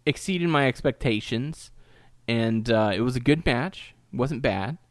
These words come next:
Not any bad miscommunication or anything. And, um,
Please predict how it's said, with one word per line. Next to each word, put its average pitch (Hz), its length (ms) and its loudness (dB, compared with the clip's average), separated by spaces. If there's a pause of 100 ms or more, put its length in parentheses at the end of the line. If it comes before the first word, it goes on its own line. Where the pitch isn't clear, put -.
(520)
Not 117 200 0
any 117 400 0 (240)
bad 117 200 -2
miscommunication 120 800 0
or - 40 2
anything. 107 500 -2 (1000)
And, 113 340 0
um, 101 560 0